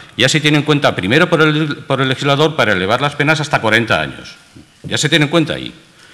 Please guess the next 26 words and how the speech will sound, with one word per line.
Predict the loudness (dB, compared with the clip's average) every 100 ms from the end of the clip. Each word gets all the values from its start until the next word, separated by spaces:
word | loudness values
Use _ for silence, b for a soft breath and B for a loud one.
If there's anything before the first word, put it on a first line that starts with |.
| B B B B _ -12
Segundo, | -6 0 0 0 -2
se | -2
tiene | 0 2
en |
cuenta | 2 2 2
cuando | 0 0
se | 0
impone | 0 0
la | 0
sentencia. | -2 -2 -2 -2 -6 -12 -16 -20 _ _ _ _ _ _
En | -16
función | -14 -8 0 2
de | 2
la |
gravedad | 0 -4 -4 -4
del | -2
delito, | -2 -2 0 -2 -2 B B -12 -10 -10
el | -14 -14
juez | -6 0 2 0
en | -8
sentencia | -8 -4 -4 0 0 0
ya | 0 2 2 0
establece, | -6 -2 0 2 0 -2 -10 -12 B B B
eh, | -8 -4 -2 -4 -6 -8 -6
esas | -4 -2 -4
penas | 0 2 4 2 -2